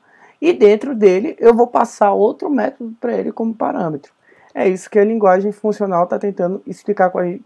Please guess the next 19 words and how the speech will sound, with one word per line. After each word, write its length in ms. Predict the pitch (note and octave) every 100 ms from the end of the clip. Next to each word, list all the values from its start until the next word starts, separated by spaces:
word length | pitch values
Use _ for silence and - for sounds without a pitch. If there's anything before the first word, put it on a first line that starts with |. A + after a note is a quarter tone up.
| _
pra 160 | E3 E3+
gente 320 | D#3+ F3 E3+
naquele 320 | G3+ G3+ A3
trecho. 460 | - G3+ C#3 C3+ _ _ _ _ _ -
Então, 140 | F#3+
assim, 260 | G#3 G3+ D#3+
seria 340 | - F3 B3
mais 240 | A#3+ G3
ou 120 | F3 D#3
menos 340 | F#3 G3+ D#3
a 80 | D#3+
ideia 240 | D3+ D#3
de 80 | D#3+
eu 60 | E3
criar 440 | E3+ E3 C#3 B2 C#3+
o 80 |
método 400 | D3+ D#3 D#3+ D3
calcular 680 | C#3+ F#3+ G#3+ - F3+ C#3+ B2+
aqui, 400 | B2 - G3+